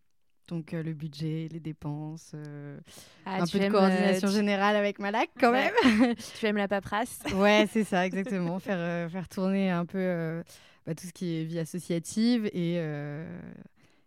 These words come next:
Speaker 1: et la question du suivi, euh, du budget.
Speaker 2: Mm. Et comment est venue, du coup, l'idée de faire, euh, bah, de se lancer dans Amour Général et de choisir de faire une association ? Parce que je me dis qu'il y a peut-être,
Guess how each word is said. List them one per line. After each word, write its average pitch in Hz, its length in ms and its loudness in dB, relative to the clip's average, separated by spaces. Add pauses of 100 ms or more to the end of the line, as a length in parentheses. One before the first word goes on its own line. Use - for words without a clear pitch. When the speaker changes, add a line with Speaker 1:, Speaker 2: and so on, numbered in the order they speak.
(180)
Speaker 1:
et 170 80 -4
la 156 100 -4
question 156 300 -10
du 156 520 -10 (100)
suivi, 160 600 -10
euh, 156 100 -4
du 151 160 -10
budget. 156 460 -8 (140)
Speaker 2:
Mm. 214 120 -8 (260)
Et 220 100 -8
comment 240 260 -2
est 320 80 -4
venue, 240 220 -6
du 269 100 -4
coup, 254 160 -8
l'idée 226 600 -4
de 202 240 -2
faire, 233 360 -4
euh, 190 480 -2 (680)
bah, 196 160 4
de 185 160 0
se - 200 -8
lancer 220 540 0
dans 208 260 0
Amour 208 360 2
Général 202 500 -2
et 208 140 -2
de 180 460 0
choisir 214 420 -2
de 226 80 0
faire 208 200 -4
une 196 120 0
association ? 185 580 -4
Parce - 140 -20
que 220 60 -2
je 196 100 -4
me 202 80 0
dis 196 140 -8
qu'il - 80 -10
y 220 40 0
a 202 40 -4
peut-être, 185 300 -6